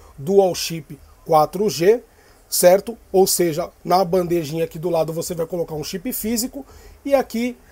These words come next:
na parte superior vocês conseguem identificar uns pontinhos, certo? Que seria o chip virtual, o eSIM,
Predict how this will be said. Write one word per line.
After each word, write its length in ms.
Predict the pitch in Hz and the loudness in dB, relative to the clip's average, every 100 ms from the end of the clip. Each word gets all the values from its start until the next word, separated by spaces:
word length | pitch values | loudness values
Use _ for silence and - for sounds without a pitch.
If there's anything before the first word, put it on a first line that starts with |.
| _ | _
na 160 | 202 202 | -4 -2
parte 240 | 214 208 | 0 -2
superior 380 | - - 196 202 | -6 0 2 2
vocês 240 | 202 196 | 0 -6
conseguem 340 | - 196 196 165 | -8 -6 -6 -6
identificar 460 | 175 - 180 165 | -10 -10 -10 -4
uns 180 | 170 - | -4 -4
pontinhos, 720 | - 226 208 202 233 262 - - - - - | -4 -4 -4 -4 -4 -4 -8 -10 -20 -20 -12
certo? 440 | - 180 202 - 240 - - - | -4 0 0 -2 -16 -20 -18 -4
Que 140 | 247 | 0
seria 600 | - 262 202 214 226 220 - - - 196 | 2 4 2 2 -2 -2 -12 -20 -8 -2
o 120 | 196 | -2
chip 380 | - 208 208 214 | -2 -6 -6 -8
virtual, 720 | 139 185 208 - 190 190 208 214 | -6 -6 -6 -2 0 2 0 -2
o 180 | 185 | 4
eSIM, 480 | 202 226 - 190 214 | 6 6 0 -2 -4